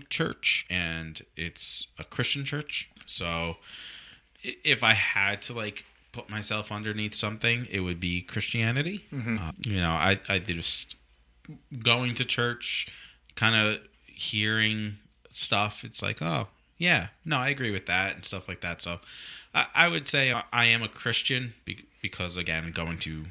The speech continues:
Speaker 1: a Christian church, obviously.
Speaker 2: That's
Speaker 1: Um,
Speaker 2: usually how it
Speaker 1: and,
Speaker 2: works.
Speaker 1: and belie-, and believing in what I'm hearing, I, I'm a Christian.
Speaker 2: Okay. A lot of people are.
Speaker 1: Yeah.
Speaker 2: Yeah. So I have no problem with that. Get out of my house.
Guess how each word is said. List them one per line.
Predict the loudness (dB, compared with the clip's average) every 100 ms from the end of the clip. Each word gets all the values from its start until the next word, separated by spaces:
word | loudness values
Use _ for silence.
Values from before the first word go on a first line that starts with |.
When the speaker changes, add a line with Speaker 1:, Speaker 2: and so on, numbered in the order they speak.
| -8
Speaker 1:
a | -10
Christian | -4 -4 -4
church, | -4 -4 -2
obviously. | -2 -2 -2 -2 -2 -4 -2 0
Speaker 2:
That's | 4
Speaker 1:
Um, | 6
Speaker 2:
usually | 8 8
how | 8
it |
Speaker 1:
and, | 6
Speaker 2:
works. | 2 2 4 4
Speaker 1:
and | 4 0
belie-, | -2 -4 -4 -6 -6
and | -6 -6
believing | -6 -2 2 2 2
in | 0
what | -2
I'm | -2 -4
hearing, | -4 0 4 6 4 0 -6
I, | -4 -4 -8 -20 _ _ _ _ _ -8
I'm | -8
a |
Christian. | -4 -4 -2 -4 -6 -10 _ 0
Speaker 2:
Okay. | 2 6 4 4 -6 _ _ _ _
A | 2
lot | 4
of | 6
people | 4 6
are. | 4 4 0 -12 _
Speaker 1:
Yeah. | 2 2 0 _
Speaker 2:
Yeah. | -2 0 0
So | 0 2 2
I | 0 -16 -18 -6
have | -2
no | -2
problem | 2 2
with | 2
that. | 0 0
Get | -2
out | -8
of | -12
my |
house. | -12 -10